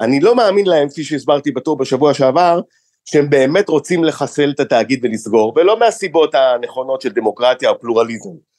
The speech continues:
אלא מסיבות, מה לעשות, יש הרבה משרות נחשקות, הרבה מקומות למקורבים,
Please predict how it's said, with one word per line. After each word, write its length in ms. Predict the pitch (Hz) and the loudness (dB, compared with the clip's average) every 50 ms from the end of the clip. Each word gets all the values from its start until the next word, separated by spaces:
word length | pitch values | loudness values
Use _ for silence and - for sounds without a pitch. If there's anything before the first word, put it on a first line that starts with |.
| _ _ _ - - | _ _ _ -4 0
אלא 160 | 156 196 220 | 2 2 2
מסיבות, 600 | 220 208 - - 202 160 220 247 247 240 - _ _ _ _ _ _ _ _ _ - | 2 0 -4 -4 -6 -6 -4 -2 -2 -4 -4 _ _ _ _ _ _ _ _ _ -2
מה 160 | 127 151 190 | 0 2 2
לעשות, 540 | 214 202 170 143 - 143 131 139 165 185 - _ - | 4 2 2 0 0 0 0 0 0 -2 -6 _ -4
יש 240 | - 196 226 226 262 | 0 0 0 2 2
הרבה 200 | 233 214 220 233 | 0 0 0 0
משרות 460 | 233 226 - - - 208 214 - - | 0 -2 -6 -6 -2 -2 -2 -2 -2
נחשקות, 580 | 196 - - 180 147 - 131 123 131 156 - _ - | -4 -4 -2 -2 0 2 2 2 2 2 -2 _ -4
הרבה 220 | 131 143 143 214 | -2 0 2 2
מקומות 400 | 214 214 202 190 170 170 180 175 | 2 2 0 0 0 0 0 0
למקורבים, 720 | 170 156 151 - 151 135 131 120 101 113 110 117 135 151 147 | 0 -2 0 0 0 2 2 2 2 2 0 0 0 -2 -4